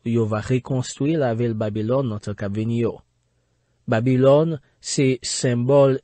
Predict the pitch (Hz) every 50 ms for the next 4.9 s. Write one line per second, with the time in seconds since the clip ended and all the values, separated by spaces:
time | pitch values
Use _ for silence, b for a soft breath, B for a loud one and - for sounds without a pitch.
0 | _ _ - 151 139 135 139 135 135 139 151 160 180 170 147 135 123 113 143 143
1 | 135 135 139 139 135 131 131 131 131 123 107 - _ _ _ _ _ _ _ _
2 | - 135 123 117 117 110 - - 127 120 113 - - 117 110 110 104 110 110 113
3 | 104 107 98 90 80 87 104 113 117 117 120 127 135 127 123 113 110 117 127 139
4 | 135 - - 123 - 120 110 - 117 113 123 120 120 - - 127 120